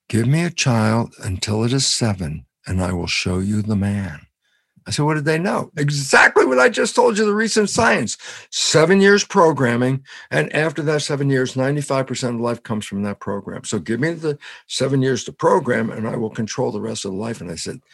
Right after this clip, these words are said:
"They've known that for four hundred years, and we are being programmed better today than, than the Jesuits were programming with Catholic school back four hundred years ago." You see a, an infant with an iPad,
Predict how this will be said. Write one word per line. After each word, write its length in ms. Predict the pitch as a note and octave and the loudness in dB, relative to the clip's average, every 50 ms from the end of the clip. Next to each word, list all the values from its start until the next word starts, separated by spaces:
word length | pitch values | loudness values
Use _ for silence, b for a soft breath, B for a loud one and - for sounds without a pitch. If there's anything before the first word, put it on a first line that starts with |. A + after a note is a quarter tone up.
| B B B - - | B B B -4 0
"They've 220 | B2+ D3 D3+ B2 | 0 2 2 4
known 200 | A#2+ G#2+ G2+ G#2 | 2 2 2 2
that 120 | G#2+ G2+ - | 0 -2 -4
for 80 | - | -8
four 280 | E2+ - - B2 C3 A2 | -8 -4 -2 0 0 0
hundred 300 | B2 B2 G#2+ G#2+ G2+ G#2 | 0 0 0 -2 -2 -2
years, 280 | A2 A2+ A#2 A#2+ A#2 | -2 -2 -2 -2 -2
and 100 | G2+ F#2+ | -2 -2
we 140 | G2+ A2+ A2 | -2 -2 -2
are 80 | F#2+ - | -4 -4
being 260 | - A#2 A2+ G#2 - | -6 -4 -4 -4 -6
programmed 540 | - - G#2+ - G2+ - A2+ G2+ G2+ F#2+ - | -6 -6 -6 -6 -4 -4 -4 -2 -2 -2 -4
better 240 | A2 - - A2 - | -4 -4 -4 -4 -4
today 840 | - G#2 F#2+ - C#3+ - - - - - C#2+ C#2+ - - - - B B B B B B B B B _ _ - | -4 -6 -6 -6 -2 -2 0 0 0 2 2 0 0 0 -4 -6 B B B B B B B B B _ _ -4
than, 360 | A2 A2+ G#2+ G2+ G2 G#2 - - - | 0 0 2 2 0 -2 -4 -6 -10
than 320 | A#2 A#2+ A2+ G2+ G2 G2 | -6 -4 -2 -2 -2 -2
the 100 | G2 G2 | -4 -4
Jesuits 520 | - - A#2+ A2+ - - A#2+ G#2+ G2 - - | -2 -2 -2 0 0 0 -2 -4 -4 -4 -6
were 80 | - | -8
programming 640 | - - - G2 F#2+ - G#2+ G2 F#2+ F#2+ G#2 G2+ G#2 | -6 -4 -4 -2 -2 -2 -2 0 0 0 0 0 -2
with 240 | G#2+ - - - - | -4 -6 -8 -8 -6
Catholic 420 | - B2 A2+ A2+ - - B2 - | -6 -4 -4 -4 -4 -6 -6 -6
school 240 | - - C#3+ F#3+ A3 | -4 -4 -2 -2 -2
back 300 | G#3+ - B2 A#2+ - - _ - _ _ _ | -2 -4 -6 -8 -8 -10 _ -20 _ _ _
four 220 | - - G#3+ D#3+ C3 | -10 -6 -6 -4 -2
hundred 260 | C#3 C#3+ C3+ C#3 D#3 | -2 -2 -2 2 4
years 300 | D#4 F#4+ D#4+ - - - | 4 4 4 4 2 0
ago." 400 | A#2 - - - - - - B B B B B B B B _ | 2 2 2 2 2 0 -2 B B B B B B B B _
You 140 | - B2+ B2 | -4 -2 -2
see 180 | - - D3 B2+ | 0 0 0 0
a, 180 | A2 A2 - - - | 0 0 -2 -4 -4
an 160 | G#2 G#2+ A2 | -2 -2 -2
infant 480 | - - D3 E3+ D#3 - C#3 B2 A#2+ G2 | -2 -2 -2 -2 -2 0 0 0 0 0
with 120 | G#2 G2 | -2 -4
an 80 | G2+ G#2+ | -2 -2
iPad, 640 | C3 D#3 E3 F#3 F3+ C#3 - A#2 F2+ F2 G2 G2+ | 0 0 2 2 0 0 -2 -4 -4 -2 -4 -6